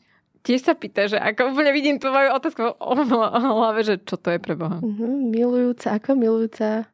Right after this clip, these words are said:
Speaker 1: Meditácia milujúcej láskavosti.
Speaker 2: Milujúcej láskavosti, dobre.
Speaker 1: Alebo meditácia láskavosti, možno
Speaker 2: A,
Speaker 1: v slovenčine.
Speaker 2: a máš aj poznačené, že
Speaker 1: Ako to
Speaker 2: čo
Speaker 1: prebieha?
Speaker 2: Áno.
Speaker 1: Čo si máš pod tým predstaviť?
Speaker 2: Mhm.
Speaker 1: Hľadala som si to.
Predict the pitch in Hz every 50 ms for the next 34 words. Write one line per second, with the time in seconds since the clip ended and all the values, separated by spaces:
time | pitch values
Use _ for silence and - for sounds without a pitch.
0 | _ _ - 196 226 311 311 - 277 226 - - 180 165 175 180 196 208 190 -
1 | - 165 156 156 165 175 - - 196 180 196 180 - - - 208 175 185 - 233
2 | 226 214 220 240 254 254 247 233 233 233 - - 226 220 208 202 196 196 208 -
3 | - - - 190 180 180 175 - - _ _ - - 185 202 247 262 247 220 196
4 | 185 180 185 185 190 190 226 294 277 - 160 170 180 180 185 190 - 208 196 196
5 | - 214 185 170 170 175 165 - - 175 165 175 170 - - 180 175 175 226 220
6 | 185 185 180 - 180 170 226 226 220 220 - 233 220 196 202 220 220 220 220 208
7 | 208 - - 208 202 202 208 214 202 196 196 196 196 - - - _ _ _ _
8 | _ - - - 214 - 214 - 202 185 180 170 196 220 202 226 294 214 226 277
9 | 320 - - 214 214 - - 202 202 214 202 - - 240 220 220 214 214 202 214
10 | 220 202 220 196 185 196 190 - 208 196 196 - 180 - - 277